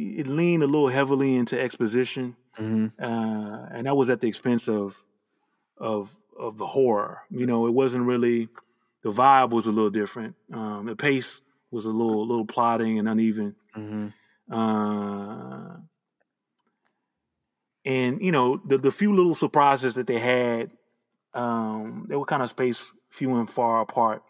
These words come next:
Speaker 2: Mm-hmm.
Speaker 1: Um, and sometimes whatever rising tension that would build during this episode, it would sort of be dissipated by the,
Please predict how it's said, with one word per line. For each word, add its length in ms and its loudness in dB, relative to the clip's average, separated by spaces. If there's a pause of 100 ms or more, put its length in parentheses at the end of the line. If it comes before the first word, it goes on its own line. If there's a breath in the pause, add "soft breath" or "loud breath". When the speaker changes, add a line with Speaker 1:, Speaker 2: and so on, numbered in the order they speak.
Speaker 2:
Mm-hmm. 720 -6
Speaker 1:
Um, 680 -4
and 280 -4
sometimes 560 0
whatever 280 2
rising 360 0
tension 480 -4 (840)
that 100 0
would 160 2
build 300 4
during 140 2
this 160 0
episode, 760 0 (600)
it 140 -4
would 180 -2
sort 180 -2
of 140 0
be 100 0
dissipated 720 -4 (640)
by 600 0 (1500)
the, 360 -4